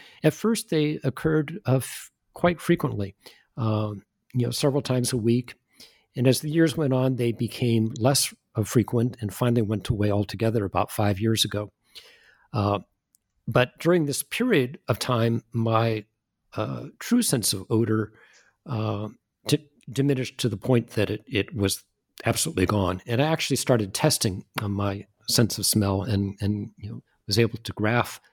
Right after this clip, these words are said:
uh, the fact that it, that it was deteriorating, uh, from, uh, being in the, the low range of, of, you know, hyposmia or, or poor smell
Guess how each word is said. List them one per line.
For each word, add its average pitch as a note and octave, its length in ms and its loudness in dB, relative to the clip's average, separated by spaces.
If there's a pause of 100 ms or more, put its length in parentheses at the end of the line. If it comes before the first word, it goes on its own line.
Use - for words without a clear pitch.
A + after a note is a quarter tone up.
(500)
uh, G2 220 -4 (760)
the A#2 260 -4
fact - 360 0
that G#2 120 0
it, - 180 -8
that G2+ 140 0
it - 160 -6
was G#2 260 -2
deteriorating, G#2 920 0
uh, G#2 220 -2
from, G2+ 480 0 (880)
uh, G#2 300 -6 (120)
being A#2 300 2
in G#2 160 -2
the, G2+ 100 -8
the A#2+ 140 -8
low C3 280 2
range G#2+ 640 -2
of, G2 420 0 (100)
of, - 300 -8 (180)
you F#2+ 140 -14
know, - 100 -12 (100)
hyposmia G#2 880 2
or, B2+ 360 -8 (100)
or F#2+ 220 -6 (720)
poor D#3+ 200 6
smell G#2 440 -2